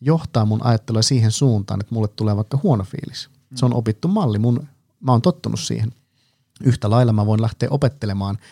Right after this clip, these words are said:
Speaker 1: uutta mallia.
Speaker 2: Mm.
Speaker 1: Ja joku ihminen lähtee ajamaan ajokortti, niin hän tekee toistoja tietyn määrän,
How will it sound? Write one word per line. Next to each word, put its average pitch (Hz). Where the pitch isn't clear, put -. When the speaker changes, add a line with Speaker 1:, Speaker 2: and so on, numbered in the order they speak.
Speaker 1:
uutta 139
mallia. 95
Speaker 2:
Mm. 110
Speaker 1:
Ja 120
joku 131
ihminen 117
lähtee 110
ajamaan 107
ajokortti, 110
niin 117
hän 127
tekee 123
toistoja 117
tietyn 107
määrän, 107